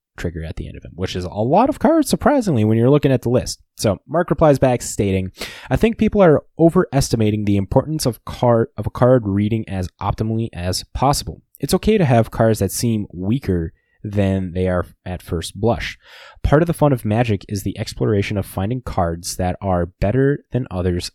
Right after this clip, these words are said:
think. Having clean and consistent templates that maximize their use in gameplay just trumps making a first impression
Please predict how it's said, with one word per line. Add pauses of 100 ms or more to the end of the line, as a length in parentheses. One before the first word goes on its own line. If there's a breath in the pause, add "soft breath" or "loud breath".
think. (460 loud breath)
Having
clean
and
consistent
templates
that
maximize
their
use
in
gameplay
just
trumps
making
a
first
impression